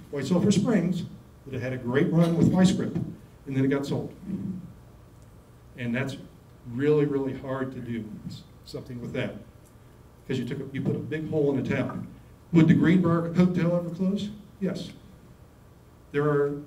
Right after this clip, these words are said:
examples up and, all up and down the East Coast of large resorts that did not make it.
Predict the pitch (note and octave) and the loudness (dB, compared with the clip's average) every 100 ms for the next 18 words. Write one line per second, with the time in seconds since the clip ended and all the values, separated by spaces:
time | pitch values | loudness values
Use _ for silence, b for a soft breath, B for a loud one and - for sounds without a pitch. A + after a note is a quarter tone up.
0 | - C#3+ B2+ D#3 D#3+ D#3+ C#3 - - D3 | -12 -10 -6 -2 0 0 -2 -6 -10 -8
1 | D3+ C#3+ C#3 - D3+ D#3 - D3+ D3 C#3+ | -6 -6 -10 -6 -2 0 0 -2 -2 -2
2 | D3 D3+ D#3 C3 - C3 C#3 C#3 B2 C3 | -2 -2 -2 -2 -6 -6 -6 -6 -8 -8
3 | C#3 - A#2 A2+ A#2 C3 C3 C3 C#3 C#3 | -8 -8 -10 -14 -10 -8 -6 -6 -6 -6